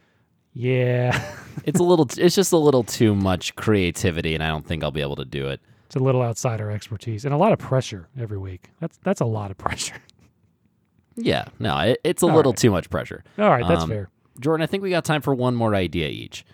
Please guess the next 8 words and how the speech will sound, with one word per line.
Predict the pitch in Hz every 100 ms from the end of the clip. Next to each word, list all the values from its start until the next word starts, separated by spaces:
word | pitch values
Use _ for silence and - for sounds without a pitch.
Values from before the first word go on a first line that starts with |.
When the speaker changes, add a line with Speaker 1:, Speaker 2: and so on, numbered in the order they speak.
| -
Speaker 1:
Okay. | 170 185 -
Speaker 2:
Um, | - 147 143 - - _ _ _ _ _
now, | 101 98 92 87 85 - _ _ _ _ _ _ _ _ _ _ _ _ _ -
again, | 98 98 85
wrote | 98 160
this | - -
one | 156 147
down. | 139 131 123 113 123